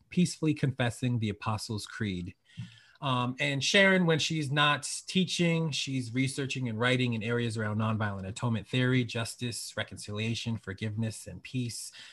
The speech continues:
But I think one of the more interesting facts is that she is my colleague. And so I'm really grateful to be in conversation with her and to have her on Inverse Podcast. Um, and I know that, um,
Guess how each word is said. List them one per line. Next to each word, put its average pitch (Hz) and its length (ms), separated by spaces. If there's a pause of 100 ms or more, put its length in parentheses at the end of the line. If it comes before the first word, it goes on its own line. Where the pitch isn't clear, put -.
(260)
But 139 80
I 165 100
think 160 320
one 151 100
of 143 80
the 131 60
more 127 240
interesting 127 480
facts 117 420
is 117 160
that 113 240
she - 200
is 120 280
my 127 140
colleague. 92 500
And 101 100
so 113 200
I'm 113 180
really 110 200
grateful 104 600 (300)
to 131 100
be 117 100
in 104 60
conversation 107 640
with 104 180
her 107 260
and 101 120
to 107 100
have 107 260
her 110 140
on 101 160
Inverse 101 320
Podcast. 120 880 (560)
Um, 107 480
and 123 160
I 117 60
know 123 220
that, 113 320 (180)
um, 104 500